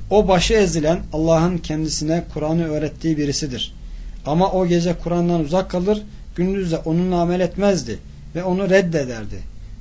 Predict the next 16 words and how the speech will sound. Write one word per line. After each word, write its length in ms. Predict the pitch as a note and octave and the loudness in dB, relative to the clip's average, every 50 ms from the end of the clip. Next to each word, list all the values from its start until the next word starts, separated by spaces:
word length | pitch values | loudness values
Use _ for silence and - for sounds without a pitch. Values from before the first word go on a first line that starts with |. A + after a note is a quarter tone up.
| - - | -16 -4
Farz 320 | - D#3 F#3 G3+ F#3+ D#3+ | 2 4 4 4 4 4
namazlarını 640 | F3 E3+ D#3+ D#3+ D#3 D3 C3+ C#3+ D#3 D#3 D#3+ D#3 D3 | 2 2 2 2 0 0 0 0 0 0 0 0 -2
da 60 | C#3+ C3+ | -4 -6
kılmadan 520 | - - E3 F3 E3+ D3 C#3 C#3 D3 D3 C3+ B2 | -6 -4 -2 0 0 0 0 -2 -2 -4 -4 -4
uyurdu. 320 | B2+ B2 B2 A#2+ A2 A2 G#2 F#2+ - - - - - - - - - - | -4 -4 -4 -6 -8 -10 -12 -12 -12 -14 -16 -18 -20 -20 -20 -18 -12 -8
İşte 340 | - - - - - D#3+ D#3 | -6 -6 -4 -2 -2 -2 0
bu 80 | F3+ F3 | 0 -2
sebeple 480 | - F3 E3 D3+ D3 D3+ C#3 B2 A#2+ A2 - | 0 0 0 0 -2 -4 -6 -10 -10 -10 -10
kıyamet 520 | - B2 B2+ C3+ C#3+ D#3+ E3 D#3+ E3 - | -8 -6 -6 -4 -2 0 -2 -2 -2 -4
gününe 280 | E3 E3+ F3 F#3 F#3+ F3 | -2 -2 0 0 -2 -2
kadar 360 | F#3 F3+ E3+ F#3+ G#3 G#3 G#3 - - - - - - - | 0 2 6 6 6 4 4 -2 -14 -20 -20 -20 -10 -4
ona 320 | D3 D#3 E3 E3 D3 C#3 D3+ | 0 2 2 2 2 2 0
bu 120 | F3 E3+ | -2 -2
şekilde 540 | - - D3+ B2+ - C#3 C#3 D#3+ E3+ C#3 C3 | -2 -4 -6 -8 -6 -6 -4 -4 -4 -2 -4
davranılır.' 680 | C3+ C3 C3 B2 B2 B2 B2 B2 A#2+ B2 A#2+ A2 G#2 | -4 -4 -4 -4 -6 -6 -6 -6 -6 -6 -8 -8 -10
dediler. 480 | A2 G#2+ G2 F#2 F2+ F2 E2+ - - | -12 -14 -14 -14 -14 -14 -14 -16 -16